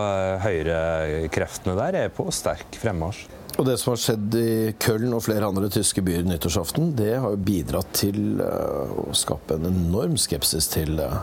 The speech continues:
Speaker 2: hva som kommer med flyktninger og i kjølvannet av det.
Speaker 1: Ja, det gjør jo det. Her, her i Norge har vi jo svart med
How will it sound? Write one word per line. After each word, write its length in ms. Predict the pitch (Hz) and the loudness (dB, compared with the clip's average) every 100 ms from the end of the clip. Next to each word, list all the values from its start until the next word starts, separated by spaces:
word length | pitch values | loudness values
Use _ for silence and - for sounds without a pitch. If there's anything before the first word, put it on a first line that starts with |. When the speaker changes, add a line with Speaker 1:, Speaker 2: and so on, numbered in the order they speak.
| - | -2
Speaker 2:
hva 100 | 95 | 0
som 140 | 104 | 2
kommer 400 | 107 104 104 98 92 - - | 0 0 0 0 -2 -8 -2
med 300 | 101 87 87 | 0 2 0
flyktninger 340 | 104 - 117 | -2 0 0
og 80 | 104 | 2
i 80 | 90 | 0
kjølvannet 440 | 98 80 78 73 | 0 0 -2 -2
av 60 | 69 | -2
det. 100 | 87 - - - - - - | -4 -6 -18 -16 -18 -18 -6
Speaker 1:
Ja, 200 | 92 113 160 - - | -2 -2 -4 -12 -8
det 80 | 120 | -2
gjør 120 | 107 | 0
jo 60 | 95 | 0
det. 120 | 110 95 - - - - - - - - - - | -2 -6 -14 -20 -20 -18 -18 -16 -18 -20 -10 -4
Her, 120 | 107 110 | -2 0
her 160 | 104 110 | 0 0
i 20 | |
Norge 240 | 113 95 | 0 0
har 120 | 101 101 | 0 0
vi 80 | |
jo 80 | 87 | 0
svart 360 | 90 95 85 - | 0 0 -2 -2
med 220 | 90 90 | -2 -2